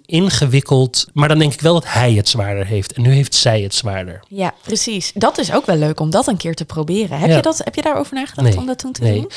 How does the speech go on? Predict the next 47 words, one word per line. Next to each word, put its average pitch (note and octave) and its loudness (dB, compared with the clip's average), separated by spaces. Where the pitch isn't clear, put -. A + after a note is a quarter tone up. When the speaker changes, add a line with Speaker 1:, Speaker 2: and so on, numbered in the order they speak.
Speaker 1:
Nee, D#3 2
dat D#3+ 2
heeft E3 4
toch - 0
te - -2
maken E3 4
ook C#3+ 2
dat C#3+ 2
de C#3+ 0
musicaliteit C#3 2
op C3 0
een B2+ 4
bepaalde B2+ 2
manier A#2+ 2
is G#2 0
opgebouwd. C#3 0
Dat A#2+ 2
je, A#2 0
dat B2 -4
ik A#2+ 0
denk C3+ 2
dat A#2+ 0
je B2 0
heel C3 4
veel C3 2
gaat - -2
verliezen A#2 0
als - -6
je B2 -8
dat A#2 -6
andersom A#2 -4
zou A#2 -12
doen. A2 -10
Maar B2+ 0
ik A2 -6
heb B2 0
het A2+ 2
ook G#2 -4
nooit A2 2
serieus G#2 4
Speaker 2:
En - 6
Speaker 1:
overwogen. - 2
Speaker 2:
stel F#4 4
nou G#3+ 2
dat A#3 0
je G3+ 4
gewoon G#3+ 0